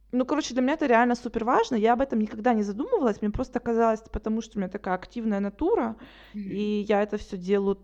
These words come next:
Speaker 1: вот, чтобы как бы разнообразить будни, но вот после прочтения книжки я поняла, что на самом деле это мой вот главный язык любви. Скажем так, я настолько в нём активна, ш-, и для меня вот достаточно, что мой партнёр просто вот соглашается на все эти мои инициативы.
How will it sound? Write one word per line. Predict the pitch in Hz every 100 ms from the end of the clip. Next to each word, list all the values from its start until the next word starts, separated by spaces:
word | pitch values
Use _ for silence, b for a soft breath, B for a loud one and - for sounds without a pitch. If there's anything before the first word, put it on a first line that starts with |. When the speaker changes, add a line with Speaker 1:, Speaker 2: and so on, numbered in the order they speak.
| -
Speaker 1:
вот, | 185 185 - _ _ _ _ _ _ _
чтобы | - - 196 190
как | 190 175
бы | 196
разнообразить | 202 208 214 196 208 185 180 175 180
будни, | 190 339 392 220 202 202 B B B -
но | 202 202 226
вот | 214 214
после | 214 -
прочтения | - 208 - 220 202
книжки | - 302 -
я | 214
поняла, | 196 196 208
что | 208
на | 190
самом | 196 208 202
деле | 196
это | 196 190
мой | 190 202
вот | 190
главный | 185 190 190 185 185 185
язык | 196 180 196 196
любви. | 175 170 190 269 - -
Скажем | - 254 285
так, | 269 247 - -
я | 185 247
настолько | 247 254 277 240
в |
нём | 233 226
активна, | 226 - 339 480 294 190 190
ш-, | 214 - 269
и |
для | 233 269
меня | 277 294 403 427
вот | 262
достаточно, | 247 302 294 - 254
что | 247 254
мой | 240 254
партнёр | 247 233 240 233
просто | 233 240 240
вот | 202 208
соглашается | 214 202 214 247 302 494 480 392
на |
все | 359 330
эти | 320 277
мои | 269 262
инициативы. | 254 254 - 240 226 - 226 214